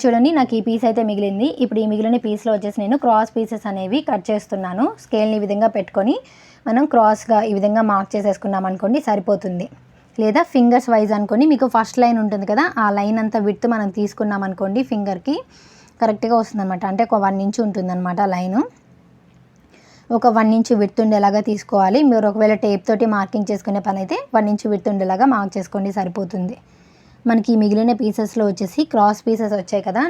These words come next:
నెక్స్ట్ మనకి రావాల్సింది ఏంటంటే బ్యాక్ బెల్ట్ అనమాట. బ్యాక్ బెల్ట్ కో-, బ్యాక్ బెల్ట్ కోసం ఏంటంటే నాకు ఈ క్లాత్ అనేది సరిపోలేదు.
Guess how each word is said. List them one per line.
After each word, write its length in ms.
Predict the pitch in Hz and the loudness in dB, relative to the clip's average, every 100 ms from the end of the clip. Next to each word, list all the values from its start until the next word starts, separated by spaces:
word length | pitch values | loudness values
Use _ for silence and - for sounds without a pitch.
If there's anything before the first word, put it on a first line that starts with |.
| 262 | 0
నెక్స్ట్ 240 | 233 - 247 | -2 0 0
మనకి 220 | 233 233 220 | 0 2 2
రావాల్సింది 460 | 202 208 214 208 202 | 4 2 0 -4 -4
ఏంటంటే 300 | 190 190 320 262 | -4 -4 0 4
బ్యాక్ 240 | 214 202 196 | 4 4 2
బెల్ట్ 200 | 202 185 | 0 2
అనమాట. 340 | 180 185 175 - - - _ _ _ _ - - _ _ _ _ _ - 214 | -2 -2 -6 -8 -14 -20 _ _ _ _ -20 -20 _ _ _ _ _ 0 4
బ్యాక్ 220 | 214 220 | 4 4
బెల్ట్ 200 | 240 240 240 | 2 2 0
కో-, 80 | 220 214 226 226 214 | 0 0 -4 2 4
బ్యాక్ 200 | 208 202 | 4 2
బెల్ట్ 180 | 233 220 226 | 0 0 -2
కోసం 220 | 220 220 | -2 -2
ఏంటంటే 280 | 208 208 247 320 | -2 -2 -2 0
నాకు 160 | 240 220 | 0 0
ఈ 20 | |
క్లాత్ 300 | 226 202 202 226 | 2 2 0 -2
అనేది 220 | 208 226 247 | 0 -2 0
సరిపోలేదు. 600 | 208 202 220 208 185 196 | -2 -2 -2 -2 -2 0